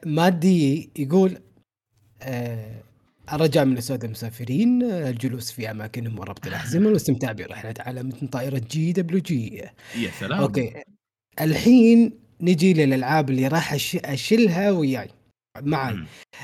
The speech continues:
Speaker 1: أحب دائمًا إذا أنا مسافر إنه ألعب ألعاب تنسيني طول المس-، طول المسألة.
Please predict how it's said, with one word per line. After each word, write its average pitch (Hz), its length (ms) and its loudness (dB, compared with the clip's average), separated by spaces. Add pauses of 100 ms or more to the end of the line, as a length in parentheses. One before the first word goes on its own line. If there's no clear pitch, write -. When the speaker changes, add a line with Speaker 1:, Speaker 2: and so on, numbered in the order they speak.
Speaker 1:
أحب 196 200 0
دائمًا 180 420 4
إذا 151 560 -2
أنا 139 100 -2
مسافر 180 580 -2
إنه 196 440 0 (1200)
ألعب 165 420 0
ألعاب 147 640 -4 (280)
تنسيني 208 680 2
طول 175 260 2
المس-، 135 400 0 (220)
طول 175 220 2
المسألة. 151 720 -2